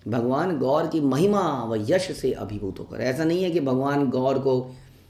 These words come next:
कुछ ऐसा बोला जैसा कि आजकल होता है, कुछ जीजा जी को कुछ ऐसा गाली दी जाएगी, फिर जीजा जी के साथ में कुछ लोग होंगे, वो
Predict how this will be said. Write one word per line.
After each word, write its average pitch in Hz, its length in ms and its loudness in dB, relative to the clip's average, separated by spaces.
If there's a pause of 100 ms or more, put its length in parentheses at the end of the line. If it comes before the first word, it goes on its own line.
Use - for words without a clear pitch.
(300)
कुछ - 260 -2 (520)
ऐसा 123 260 0
बोला 127 260 2
जैसा 123 260 0
कि 120 100 0
आजकल 113 320 -2
होता 101 200 -2
है, 101 180 -8 (540)
कुछ 120 100 -4
जीजा 117 340 0
जी 123 140 0
को 123 120 2
कुछ 117 160 0
ऐसा 117 220 0
गाली 113 300 2
दी 117 140 0
जाएगी, 117 380 0 (680)
फिर 117 140 -2
जीजा 113 240 0
जी 117 120 0
के 123 100 0
साथ 113 280 -2
में 117 120 -2
कुछ 113 140 -2
लोग 113 160 0
होंगे, 120 180 0
वो 120 320 -2